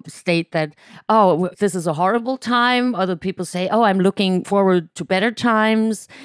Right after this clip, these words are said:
Oh, every time. Some people use it as a generalization. And these times, right, we refer to that as well. And I'm certain that history books very much will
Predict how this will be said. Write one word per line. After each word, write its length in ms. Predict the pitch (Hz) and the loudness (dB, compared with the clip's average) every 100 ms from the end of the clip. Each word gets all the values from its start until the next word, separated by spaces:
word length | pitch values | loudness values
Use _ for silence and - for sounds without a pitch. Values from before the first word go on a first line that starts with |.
| 269 202 | -8 0
Oh, 160 | 196 | 2
every 400 | 165 208 247 262 | 2 0 -2 -6
time. 420 | - 233 220 220 | -4 0 0 0
Some 200 | 220 196 | 0 -2
people 200 | 180 196 190 | -2 0 2
use 200 | 185 185 | 2 0
it 140 | 175 | -2
as 100 | 151 | -4
a 40 | 151 | -2
generalization. 1080 | 180 170 160 156 156 165 160 - 233 226 - | -2 0 -2 -2 -4 -2 -2 -2 -2 -2 -2
And 420 | 147 214 208 175 - | -2 0 0 -2 -10
these 400 | 165 208 220 - | 0 2 2 -2
times, 680 | - 226 220 233 247 226 - | -4 0 2 2 0 -2 -4
right, 240 | 175 185 | -2 0
we 120 | 175 | 0
refer 460 | 160 170 - 175 165 | 0 -2 -2 0 0
to 160 | - 170 | -2 -2
that 240 | 165 - | -2 -4
as 180 | 175 - | -6 -2
well. 340 | 165 156 196 | 0 0 0
And 200 | - 175 - | 0 -2 0
I'm 400 | 208 214 220 196 | 0 2 0 -2
certain 500 | - 190 185 185 170 | -6 -2 0 0 -2
that 200 | 165 - | -2 0
history 360 | 185 - 175 156 | -2 0 0 0
books 440 | 160 160 - - | 0 -2 -4 -6
very 240 | 165 156 | -2 0
much 440 | 156 156 - - - | 0 -2 -4 -8 -2
will 320 | 151 143 143 | 2 2 0